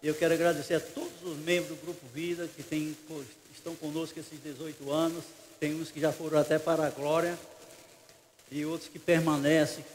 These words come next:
firmes, agarrados à obra do Senhor, porque eles estão plenamente convictos de que esta obra é, é de Deus e é maravilhosa.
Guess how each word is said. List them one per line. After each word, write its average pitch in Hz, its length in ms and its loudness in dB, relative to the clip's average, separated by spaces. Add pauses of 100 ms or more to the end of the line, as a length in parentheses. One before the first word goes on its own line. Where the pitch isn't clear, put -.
firmes, 165 520 -6
agarrados 165 480 2 (140)
à 165 80 -6
obra 175 320 0
do 156 100 -8
Senhor, 156 380 -4
porque - 200 -8
eles 151 100 -4
estão 165 180 -6
plenamente 185 540 -2
convictos 165 500 -6 (720)
de 139 80 -14
que 165 100 -2
esta 160 240 4
obra 160 380 8 (640)
é, 185 80 6
é - 20 8
de 160 160 0
Deus 160 340 2 (200)
e 165 80 8
é 165 60 10
maravilhosa. 143 760 2